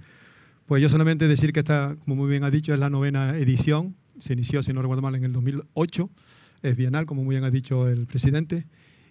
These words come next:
Y lo que es, eh, la edición esta de Puerto de la Cruz en Flor, como las anteriores, pone en valor y da a conocer los principales jardines del municipio, así como la diversidad floral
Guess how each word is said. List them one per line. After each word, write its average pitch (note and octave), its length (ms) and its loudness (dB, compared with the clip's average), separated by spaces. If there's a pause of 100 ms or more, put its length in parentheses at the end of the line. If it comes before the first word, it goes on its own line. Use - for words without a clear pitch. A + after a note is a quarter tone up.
(200)
Y E3 380 0 (180)
lo D3 240 0
que D#3 220 0
es, F#3 120 0
eh, E3 380 2
la C#3+ 80 0
edición D3+ 320 -2
esta D#3 240 -2
de C#3 100 0
Puerto D3 400 -2
de C#3 60 -2
la C3+ 80 -4
Cruz D3 160 0
en C3 80 0
Flor, D3 200 -4
como C3 220 -4
las B2+ 100 0
anteriores, C#3+ 540 0 (300)
pone D#3+ 180 2
en E3+ 80 0
valor D#3+ 300 2
y D#3 80 2
da D3+ 80 2
a D#3 40 0
conocer D#3 480 0 (140)
los C3 140 -4
principales C#3+ 420 -2
jardines D3 320 0
del C3 80 4
municipio, D3+ 580 -2
así C3+ 220 -4
como D3+ 220 -2
la C#3+ 100 0
diversidad C3+ 460 0
floral D3 420 -2